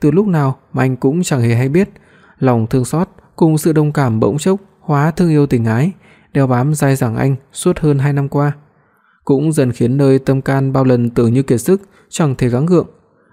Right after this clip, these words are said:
Nhưng nếu đến cả anh cũng từ bỏ, thì liệu mẹ con Khiết Tâm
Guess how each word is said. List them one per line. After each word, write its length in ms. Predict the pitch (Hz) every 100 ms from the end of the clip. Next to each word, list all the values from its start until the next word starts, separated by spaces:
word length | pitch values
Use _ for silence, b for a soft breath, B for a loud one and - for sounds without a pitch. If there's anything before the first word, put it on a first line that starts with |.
| _
Nhưng 160 | 139 131
nếu 120 | 123
đến 280 | 120 123 175
cả 100 | 151
anh 300 | - 131 135
cũng 220 | - 151
từ 120 | 190
bỏ, 300 | 135 123 113 - b b -
thì 120 | 180
liệu 200 | 165 143
mẹ 200 | 143 92
con 180 | 135 123
Khiết 200 | 170 160
Tâm 220 | 151